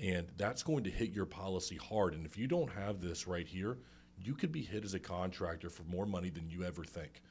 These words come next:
God forbid this happens on multiple homes, or it happens on a commercial project where who knows how much you're gonna have to do when it comes to remediation,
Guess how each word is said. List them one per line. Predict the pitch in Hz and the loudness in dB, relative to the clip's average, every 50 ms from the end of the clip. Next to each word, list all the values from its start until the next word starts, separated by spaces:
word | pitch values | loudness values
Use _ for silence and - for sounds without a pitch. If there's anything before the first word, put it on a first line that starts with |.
| - - - - - - | -20 -20 -20 -18 -8 -2
God | - 107 123 135 135 | 0 2 2 2 2
forbid | 131 107 95 135 143 127 | 2 2 4 4 4 2
this | 104 90 - | 2 0 0
happens | 104 92 87 - 95 85 92 | 2 0 0 0 -2 0 0
on | 87 87 87 | 2 2 4
multiple | 90 92 101 - - 87 85 80 | 4 4 4 2 0 -2 -2 0
homes, | - 113 117 110 85 78 - - - - - - - - - - | 4 6 6 6 4 2 -4 -8 -10 -10 -12 -20 -20 -16 -4 2
or | 98 104 107 | 6 8 8
it | 104 - | 8 6
happens | 98 92 90 - 92 90 | 4 0 0 0 -2 0
on | 98 92 | 2 0
a | 87 | 0
commercial | 85 - 90 87 90 101 110 - - 95 | 0 -2 -2 2 2 2 2 2 0 -2
project | - - 87 80 80 78 71 78 - - - | 0 0 0 0 0 -2 -4 -6 -8 -8 -6
where | 80 80 82 82 78 - - - - - | -4 -4 -4 -4 -4 -8 -14 -20 -16 -6
who | - 120 113 | -2 0 0
knows | 98 98 104 110 104 - | 2 2 2 2 2 0
how | 92 87 | -2 -4
much | 85 82 80 - - | -4 -4 -6 -6 -6
you're | 95 85 | -8 -6
gonna | 82 82 | -6 -6
have | 78 85 80 78 | -6 -6 -6 -8
to | - 78 | -8 -10
do | 85 85 | -8 -8
when | 78 82 | -8 -8
it | 80 - | -10 -10
comes | - 90 85 | -10 -10 -8
to | - 87 | -6 -6
remediation, | 87 80 82 87 82 82 82 85 85 90 87 - 101 92 90 | -6 -6 -6 -6 -6 -6 -6 -6 -6 -6 -6 -6 -6 -6 -6